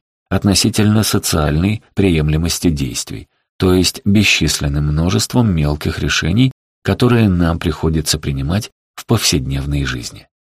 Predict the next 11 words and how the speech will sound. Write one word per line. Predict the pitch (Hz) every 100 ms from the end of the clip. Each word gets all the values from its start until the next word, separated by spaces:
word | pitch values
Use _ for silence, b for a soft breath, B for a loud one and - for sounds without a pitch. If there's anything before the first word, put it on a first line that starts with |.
| -
Клинические | 104 120 127 123 107 110 110
исследования | 101 104 104 98 95 90 90 92
неврологических | 95 90 85 82 80 76 73 80 -
пациентов, | 80 - 104 113 95 -
не | 98 98
справляющихся | 92 101 92 80 67 64 - 67 -
с | 71
подобными | - 78 76 69 65 69
задачами, | 71 87 117 123 127 127 _ _ -
и | 107 110
потому | - 101 87 95 123 131